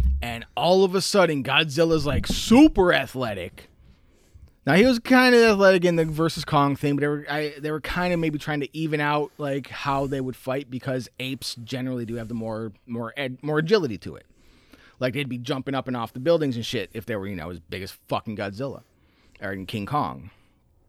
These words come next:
But it's like, all of a sudden, he's, like, jumping up, grabbing on fucking Mechagodzilla, this, that, the other, blah, blah, blah.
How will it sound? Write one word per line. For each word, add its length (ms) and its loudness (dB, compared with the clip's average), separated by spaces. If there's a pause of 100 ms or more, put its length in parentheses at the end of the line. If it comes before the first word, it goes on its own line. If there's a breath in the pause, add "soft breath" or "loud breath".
(500)
But 400 0
it's 120 -2
like, 280 -2
all 120 0
of 60 0
a 60 -4
sudden, 160 0
he's, 120 -2
like, 380 -4
jumping 460 0
up, 180 2
grabbing 460 0
on 220 0
fucking 340 -2
Mechagodzilla, 600 -2
this, 200 -6
that, 180 -6
the 140 -4
other, 200 -4
blah, 220 -8
blah, 200 -6
blah. 340 -8